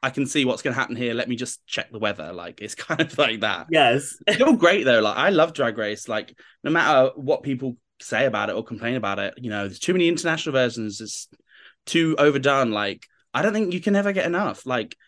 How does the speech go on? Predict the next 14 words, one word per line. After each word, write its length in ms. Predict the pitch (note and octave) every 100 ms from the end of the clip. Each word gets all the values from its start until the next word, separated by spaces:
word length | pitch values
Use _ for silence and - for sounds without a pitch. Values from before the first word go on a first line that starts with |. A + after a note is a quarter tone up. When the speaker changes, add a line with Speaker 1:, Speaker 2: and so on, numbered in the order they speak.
| _ _
Speaker 1:
they 60 | C#3+
have 100 | G#3
about 140 | F3+
a 60 | -
thousand 580 | - E3+ F3+ E3 D3 B2+
soccer 320 | - D#3+ D#3
games 460 | C#3+ A#2+ B2+ C#3
and 120 | B2+ A#2+
football 300 | D3 C#3+ C3+
games 520 | B2+ A#2 B2 C#3 B2+
and 180 | A#2+ A2+
basketball 480 | B2+ D3+ C3 C3
games 340 | A#2+ A2+ A#2 A2+
on 300 | A2+ A#2